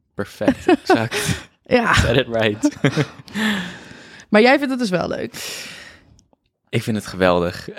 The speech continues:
Speaker 1: <laughs> Heel eerlijk, ik, ik geniet daar zo erg van. Het is ook omdat ik, ik vind het, ik hou sowieso, omdat ik, eh, Morgan Housel, Psychology of Money al had benoemd, ehm, ik hou heel erg van psychologie. Mensen uitpluizen.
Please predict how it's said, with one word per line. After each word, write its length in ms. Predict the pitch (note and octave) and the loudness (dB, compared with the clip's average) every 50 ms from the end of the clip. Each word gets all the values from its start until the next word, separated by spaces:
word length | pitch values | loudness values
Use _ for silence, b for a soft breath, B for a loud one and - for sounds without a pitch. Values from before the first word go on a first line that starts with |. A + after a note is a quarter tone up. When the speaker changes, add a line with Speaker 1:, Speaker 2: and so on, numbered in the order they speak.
| - - - | 0 0 0
Speaker 1:
<laughs> 260 | - - - F3 D3+ - | -4 0 0 0 2 2
Heel 400 | F#3 D#3 A#2+ B2 C3+ D3 D3+ - | 2 0 2 4 4 4 4 4
eerlijk, 300 | C3+ C#3+ D#3 D#3 D3 - | 4 4 4 4 4 2
ik, 240 | C3 B2+ - - - B B B B B B B B B B B B B _ _ _ _ _ _ _ _ _ _ _ _ _ _ - | 2 0 0 -2 -16 B B B B B B B B B B B B B _ _ _ _ _ _ _ _ _ _ _ _ _ _ -12
ik 160 | - - A2 | -10 -8 -6
geniet 240 | - - B2 B2+ B2 | 0 2 4 4 6
daar 140 | A#2+ A2+ A2 | 6 4 4
zo 200 | G#2 A2+ A#2 B2 B2 | 6 6 6 6 8
erg 260 | A2 A2 A2 G#2+ - | 8 6 6 4 2
van. 300 | - A#2 A2+ A#2+ B2+ A#2+ | 2 2 2 2 0 -2
Het 140 | - G2+ - | -4 -4 -2
is 400 | - G#2 A2 - - - - - - _ | 0 -2 0 0 -2 -4 -6 -10 -12 _
ook 240 | - A2 A#2 B2 - | 4 6 6 6 4
omdat 360 | - G#2 G#2 G#2 G2+ - - - | 4 4 6 6 4 2 2 0
ik, 140 | G#2 - | 0 0
ik 160 | - - - - | -2 -6 -4 -2
vind 180 | - B2+ A#2 | 0 4 4
het, 280 | A#2 A2+ - - - - _ _ _ - - - - - | 4 4 2 -6 -8 -8 _ _ _ -20 -20 -20 -20 -4
ik 160 | - A2 - | -4 -2 0
hou 200 | A2 G#2 G#2 G2+ | 2 2 4 4
sowieso, 400 | - G#2+ G#2 G2+ F#2+ G2 G2+ G#2+ | 6 6 6 6 6 6 6 8
omdat 240 | A2 G#2 G2 G2+ G#2+ | 8 6 4 2 0
ik, 120 | G#2+ - - | -2 -6 -6
eh, 120 | - - | -8 -4
Morgan 360 | - G2 F#2+ F#2+ F#2+ F#2 F#2+ | -2 0 4 4 4 4 4
Housel, 360 | F#2+ G#2 F#2 F#2 F2+ - G2+ | 4 4 2 2 2 0 0
Psychology 480 | G2+ - - - - F#2+ G2 F#2+ F#2+ G2+ | 0 0 -2 0 2 2 0 2 2 2
of 120 | F#2+ G2 | 0 2
Money 300 | - G2 G2 G#2 G#2 G2+ G2 | 4 4 6 6 6 6 4
al 60 | G2+ | 4
had 140 | G2+ G2 G#2 | 2 2 2
benoemd, 500 | G2+ G2 G2+ G2+ G2+ G2 G2 - - - _ | 4 4 6 6 6 4 2 0 -8 -12 _
ehm, 680 | - - G2 G2 G2 G2 G2 G2 G2 G2 F#2+ F#2+ G2 G2 - _ _ _ _ _ _ _ _ _ _ _ _ _ _ - - _ | -12 -2 2 2 4 4 4 4 4 4 4 2 2 0 -4 _ _ _ _ _ _ _ _ _ _ _ _ _ _ -8 -8 _
ik 120 | _ A#2 - | _ -2 -2
hou 300 | - G#2 A2 B2+ D3 C#3+ | 0 0 2 4 4 6
heel 180 | C3 B2+ A#2 G#2 | 6 6 6 6
erg 200 | G2 G#2+ G#2+ - | 4 0 0 0
van 280 | - G#2 G2 G2 F#2+ | 0 2 2 2 2
psychologie. 600 | - - A2 G2+ - - - - - - G2 F#2 - - - b b b b b b b b b b b b b b | 0 0 -2 0 0 -4 -4 -4 -6 -8 -8 -10 -12 -14 -20 b b b b b b b b b b b b b b
Mensen 340 | - G#2+ F#2+ F#2 - - - | -2 0 0 0 0 0 2
uitpluizen. 960 | - G#2+ A2+ A2+ - - - F#2+ F#2+ G2 F#2+ F#2+ - - - G2+ G#2 G#2 | 4 4 4 2 2 0 0 2 4 4 4 4 2 -2 -4 -4 -4 -6